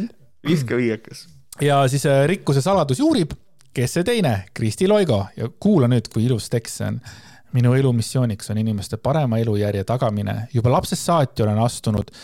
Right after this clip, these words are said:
Speaker 2: nõrgemate kaitseks välja, kartmata, et minu endaga midagi juhtuda võiks. Ma ei kõhtle hetk-,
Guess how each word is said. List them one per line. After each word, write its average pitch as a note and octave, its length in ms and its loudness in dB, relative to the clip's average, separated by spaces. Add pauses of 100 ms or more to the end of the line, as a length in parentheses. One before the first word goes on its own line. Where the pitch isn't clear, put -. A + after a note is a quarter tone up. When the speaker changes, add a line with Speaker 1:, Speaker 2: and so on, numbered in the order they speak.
(260)
Speaker 2:
nõrgemate C#3+ 480 0
kaitseks A2 420 -2
välja, G#2+ 460 0
kartmata, G#2+ 580 -2
et - 120 -6
minu G#2+ 180 2
endaga D3 420 2
midagi B2+ 300 2
juhtuda A2+ 400 0
võiks. - 400 -12 (320)
Ma C3 120 2
ei C#3 40 2
kõhtle C#3 400 -2
hetk-, - 300 -4